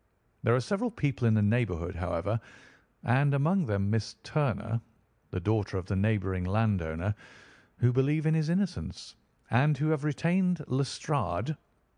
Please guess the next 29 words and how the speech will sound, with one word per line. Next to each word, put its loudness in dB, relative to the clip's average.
whom -2
you 0
may 2
recollect -2
in 0
connection -2
with -2
the -4
study -2
in -2
scarlet, -4
to 0
work 2
out -4
the -4
case -2
in 0
his 0
interest. -4
Lestrade, 2
being 2
rather 0
puzzled, -4
has 2
referred 0
the -6
case -2
to -6
me, 0